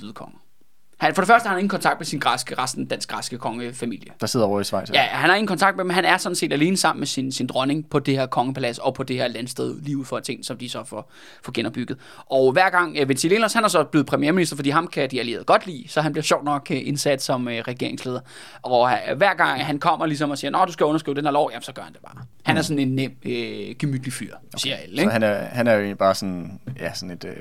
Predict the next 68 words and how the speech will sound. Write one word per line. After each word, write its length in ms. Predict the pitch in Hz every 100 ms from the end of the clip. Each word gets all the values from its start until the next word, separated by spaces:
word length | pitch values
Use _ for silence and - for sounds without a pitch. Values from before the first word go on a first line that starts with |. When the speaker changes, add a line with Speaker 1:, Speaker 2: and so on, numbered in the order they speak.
| - - 107 - - -
Speaker 2:
hvad 100 | -
skal 100 | 107
man 60 |
sige, 160 | 98 101
kransekagefigur, 600 | - 98 - - 87 - 101
der 100 | -
bare 120 | 113
gør, 120 | 104
hvad 20 |
de 80 | 98
Speaker 1:
Fuldstændig. 200 | 95 98
Speaker 2:
allierede 240 | 92 92
beder 40 | 87
ham 80 | 196
om. 60 |
Speaker 1:
Fuldstændig. 380 | 180 110 104 117 - - - -
Øh, 200 | 151 147
og, 200 | 160 165 147
men 200 | 196 202
det, 120 | 269
han 100 | 254
bruger 160 | 190 208
sådan 200 | 202 180
set, 220 | 170 151 139
al-, 140 | 147 -
altså, 160 | 147 151
han 120 | 156
bruger 160 | 156 151
ikke 120 | 139
sin 100 | 160
tid 160 | 139
på 80 | 135
at 60 | 127
lave 120 | 98
kup 300 | - 120 -
eller 240 | 104 92
regere. 400 | 101 - 90 - -
Altså, 140 | -
han 160 | 127 175
bruger, 180 | 165 - -
øh, 100 | 151
primært 240 | 139 208 190
sin 120 | 147
tid, 80 | 190
han 60 |
godt 140 | 170 165
lide 80 | 160
motorcykler. 380 | 262 285 254 - - - - - - - -
Speaker 2:
Ja. 100 | 214 -
Speaker 1:
Han 80 | -
kører 140 | 214
rundt 100 | 180 151
på 40 |
Speaker 2:
For- 60 | 147
Speaker 1:
motorcykel. 340 | 233 262 247 -
Speaker 2:
fornuftigt. 420 | - 127 170 - 170
Speaker 1:
Fornuftigt, 360 | 247 277 277 -
og 100 | 226
han 160 | 233
kan 100 | 214
godt 180 | 208 220
lide 180 | 208 190
sin, 280 | 180 156 135
øh, 160 | 127
sin 140 | 123 147
chef 180 | 127 120
og 80 |
hund. 100 | 110